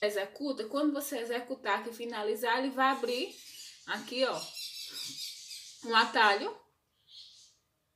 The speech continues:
Ele abre um atalho. Quando abrir o atalho, você só clicar, feito eu mostrei, e começar a gravar. Pra gravar, eu já expliquei a você como é que funciona.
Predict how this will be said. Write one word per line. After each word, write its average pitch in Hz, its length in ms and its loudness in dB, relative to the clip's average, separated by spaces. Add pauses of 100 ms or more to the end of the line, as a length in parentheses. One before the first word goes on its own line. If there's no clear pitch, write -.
(440)
Ele 214 280 2
abre 190 200 0
um 208 80 -4
atalho. 247 540 0 (400)
Quando 302 260 4
abrir 254 280 4
o 262 80 8
atalho, 294 580 4 (340)
você 277 300 -2
só 320 180 4
clicar, 339 540 2
feito 240 280 0
eu 220 100 0
mostrei, 262 640 0
e 339 120 -2
começar 311 840 0
a 214 60 -16
gravar. 254 600 2 (260)
Pra 208 180 6
gravar, 247 640 4
eu 214 80 -6
já 214 180 0
expliquei 262 380 -4
a 208 40 0
você 208 300 -6
como 185 240 -14
é 185 60 -10
que - 100 -20
funciona. 233 720 -6